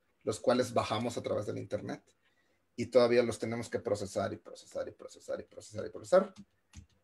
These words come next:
Y así hacemos este tipo de imágenes. Eh,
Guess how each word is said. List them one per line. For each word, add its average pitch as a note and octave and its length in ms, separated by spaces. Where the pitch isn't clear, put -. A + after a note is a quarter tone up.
Y D3 540
así A#2+ 540
hacemos A2+ 640
este A2+ 340
tipo A2 300
de B2+ 440
imágenes. D3+ 800
Eh, G1+ 1300